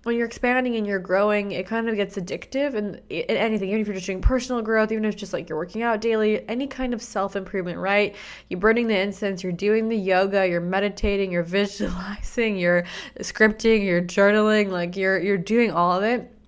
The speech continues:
Sometimes it gets, like, addicting to move in that direction, and sometimes we need space to kind of just be, and sometimes it's scary to trust that because our mind begins to tell us the story of, like, you, I don't know, for me, I guess I had the story I can share, like, a personal limiting belief that's like,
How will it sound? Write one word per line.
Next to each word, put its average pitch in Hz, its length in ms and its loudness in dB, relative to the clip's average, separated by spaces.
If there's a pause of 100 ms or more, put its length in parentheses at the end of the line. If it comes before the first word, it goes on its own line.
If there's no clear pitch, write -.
(640)
Sometimes 240 280 2
it 247 60 2
gets, 208 220 2
like, 208 140 0
addicting 196 520 -2
to 190 100 -8
move 185 180 -2
in 190 60 -4
that 175 180 -2
direction, 247 640 0 (360)
and 214 240 2
sometimes 220 220 0
we 247 80 2
need 208 220 0
space 196 380 -4
to 214 60 -8
kind 196 160 -2
of 190 120 0
just 180 240 -6
be, 180 400 -2 (100)
and 190 180 -2
sometimes 226 200 -2
it's 220 120 -10
scary 220 340 2
to 208 60 2
trust 285 360 0
that - 320 0
because 214 340 -2
our 202 160 2
mind 196 500 0
begins 190 340 -2
to 190 80 -2
tell 190 300 0
us 202 160 0
the 185 80 -6
story 202 460 2
of, 180 140 2
like, 175 340 -2 (460)
you, 226 360 4
I 208 120 0
don't 226 100 2
know, 196 160 2
for 196 140 -4
me, 220 260 -2 (140)
I 208 80 0
guess 202 180 -2
I 196 240 0
had 190 160 2
the 190 80 -4
story 202 280 0
I 190 60 4
can 190 180 -8
share, 190 280 2
like, 180 160 -2
a 180 320 -4
personal 196 520 2
limiting 185 280 -4
belief 196 240 -2
that's 202 220 -4
like, 170 240 -4